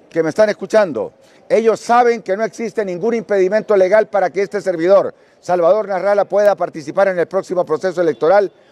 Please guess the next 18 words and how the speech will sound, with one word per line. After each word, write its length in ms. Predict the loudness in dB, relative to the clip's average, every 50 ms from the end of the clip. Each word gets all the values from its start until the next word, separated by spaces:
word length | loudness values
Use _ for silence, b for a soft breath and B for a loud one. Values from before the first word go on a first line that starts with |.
| b b b
como 240 | -4 -2 -2 -2 -4
su 140 | -4 -4 -4
candidato 480 | -2 -2 0 0 2 2 2 0 -2
presidencial 760 | -4 -4 -4 -4 -6 -6 -6 -8 -4 0 0 2 2 0 -2 b b b b b
al 200 | -4 -2 -2 0
haber 180 | 0 0 -2 -2
interpuesto 560 | -4 -2 -2 -2 -2 -2 -2 -2 -2 -2 -4
mi 80 | -2 0
renuncia. 580 | 0 0 0 -2 -4 -4 -4 -4 -6 -6 -6 -10 B B B B B B B B -4 0
Pueblo 280 | 2 2 2 2 0 0
hondureño, 520 | 0 0 0 0 0 -2 -4 -6 -8 -8 -12 B B B B B B 0
ellos 300 | 0 2 4 2 0 0
saben 420 | 2 2 2 2 2 0 -2 -4
que 100 | -4 -2
al 100 | -2 -2
igual 260 | 0 0 0 0 0 -2
que 120 | -4 0
yo 300 | 2 2 2 2 0